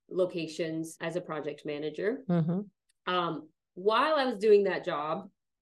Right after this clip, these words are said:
Speaker 1: one of our current business partners offered me the chance to be,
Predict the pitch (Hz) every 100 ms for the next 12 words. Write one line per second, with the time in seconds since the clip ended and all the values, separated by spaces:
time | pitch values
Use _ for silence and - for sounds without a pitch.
0 | - 180 202 202 180 175 269 311 196 202
1 | 190 185 190 185 185 180 175 - - 202
2 | 220 208 214 190 190 190 175 170 - -
3 | 190 185 175 170 165